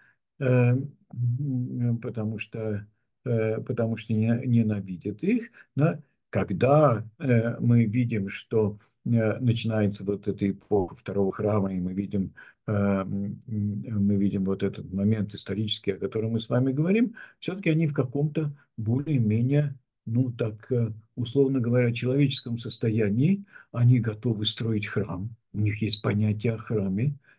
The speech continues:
Тут мы видим, что они служат исключительно,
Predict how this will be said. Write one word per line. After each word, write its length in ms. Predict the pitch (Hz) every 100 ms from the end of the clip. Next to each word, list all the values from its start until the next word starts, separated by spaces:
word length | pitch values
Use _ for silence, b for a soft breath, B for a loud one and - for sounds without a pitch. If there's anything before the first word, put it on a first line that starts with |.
| _
Тут 200 | - 139
мы 100 | 135
видим, 260 | 117 117 113
что 160 | 113 113
они 200 | 110 110
служат 440 | - 131 107 95
исключительно, 920 | 101 - 107 104 151 131 120 117 104